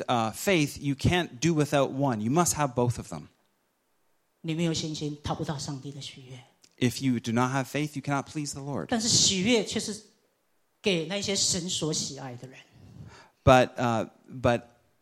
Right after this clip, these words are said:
Speaker 1: peace is only given to those that God loves.
Speaker 2: 我们心中有平安吗？
Speaker 1: Do you have peace in your heart?
Speaker 2: 我们活在，现在活在台湾哈，在台湾生活。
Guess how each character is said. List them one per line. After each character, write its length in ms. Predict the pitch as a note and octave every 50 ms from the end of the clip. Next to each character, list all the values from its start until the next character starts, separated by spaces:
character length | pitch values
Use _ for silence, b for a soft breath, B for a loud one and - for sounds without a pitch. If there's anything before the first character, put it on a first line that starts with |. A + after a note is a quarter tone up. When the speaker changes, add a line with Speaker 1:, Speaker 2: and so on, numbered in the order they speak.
| _ _ _ _ _ _ _ _ _ _ _ -
Speaker 1:
peace 340 | - - G#3+ G#3 F3 - -
is 140 | C#3+ A#2+ C3+
only 240 | C#3 C#3 C#3 C#3 B2+
given 260 | - C3+ A#2+ C3 B2+ B2
to 120 | - C3+
those 380 | A2 A#2 G#2+ G#2+ A2 A2+ - -
that 240 | - A2+ G#2+ F2+ - - _ _ _ _ _ _ _ _ _ -
God 240 | B2+ A2 A2 A2
loves. 340 | A2+ G#2+ F#2+ E2 D2 - - - _ _ _ _ _ _ _ _ _ _ _ _ _ _ _ _ _ _ _ -
Speaker 2:
我 80 | E3+ E3+
们 120 | E3+ F3
心 220 | F3 - A3+ G#3
中 200 | G#3+ - G3+ G3+
有 100 | F#3 D3
平 260 | - - - D3+ C3+ D3+
安 120 | C#3+ D3
吗？ 220 | C#3+ D3 C#3 C#3+ - _ _ _ _ _ _ _
Speaker 1:
Do 100 | - D#3
you 340 | D#3+ E3 E3 D#3 D3 F3 F#3+
have 220 | F3+ D#3+ F3 E3 D#3 -
peace 300 | - F#3 E3 - - D#3
in 60 | D3
your 140 | C#3+ D3 D#3
heart? 280 | D3 D#3 D#3 E3+ - - _ -
Speaker 2:
我 80 | E3
们 120 | D#3+ E3 D#3+
活 280 | D#3+ D#3+ - D#3+ E3
在， 520 | E3 E3 - F#3+ F3+ F3 E3+ D#3+ D#3 D#3 D#3+ - - - _ _ _
现 180 | - - F#3 E3
在 100 | E3+ E3+
活 120 | D#3 D#3+ C#3+ - -
在 120 | - G3 E3+
台 180 | - - D3 C#3
湾 260 | D3 C#3+ C3+ C3+ C3+
哈， 180 | B2+ - C#3 - _ -
在 160 | - E3+ D#3
台 180 | - - C#3+
湾 140 | C#3 D3 C#3+
生 240 | D3 - C#3+ C3+ C#3
活。 180 | - - -